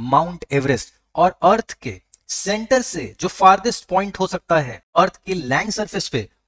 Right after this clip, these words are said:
वो है माउंट चिम्बोराजो, जो कि सिचुएटेड है in the country of Ecuador on the Andes mountain range। तो इनकी लोकेशंस हुई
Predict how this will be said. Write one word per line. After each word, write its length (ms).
वो 200
है 380
माउंट 360
चिम्बोराजो, 640
जो 140
कि 140
सिचुएटेड 540
है 220
in 180
the 180
country 280
of 160
Ecuador 460
on 300
the 140
Andes 540
mountain 720
range। 420
तो 80
इनकी 300
लोकेशंस 460
हुई 180